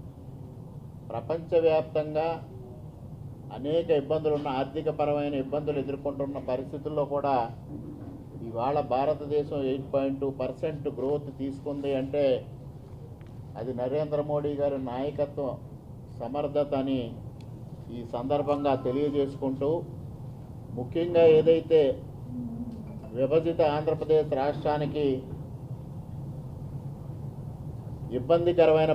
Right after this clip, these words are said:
పరిస్థితి ఏర్పడి గత ఐదు సంవత్సరాలుగా పూర్తిగా ఆర్థిక వ్యవస్థ కుప్పకూలిపోయిన నేపథ్యంలో ఇవాళ కూటమి ఏర్పడడం, చంద్రబాబు నాయుడు గారి నాయకత్వంలో ఆంధ్రప్రదేశ్ రాష్ట్రంలో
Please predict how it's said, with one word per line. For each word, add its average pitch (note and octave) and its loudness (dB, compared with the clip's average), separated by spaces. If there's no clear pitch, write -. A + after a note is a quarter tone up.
పరిస్థితి C#3+ 4
ఏర్పడి D3+ 4
గత C3+ 2
ఐదు F3 6
సంవత్సరాలుగా D#3 8
పూర్తిగా D#3+ 4
ఆర్థిక D3+ 2
వ్యవస్థ C#3+ 2
కుప్పకూలిపోయిన D3 2
నేపథ్యంలో C#3+ 6
ఇవాళ C#3+ 8
కూటమి D#3+ 6
ఏర్పడడం, D3+ 6
చంద్రబాబు D#3 6
నాయుడు D3+ 6
గారి D3 8
నాయకత్వంలో D3 4
ఆంధ్రప్రదేశ్ C#3 2
రాష్ట్రంలో C3+ 2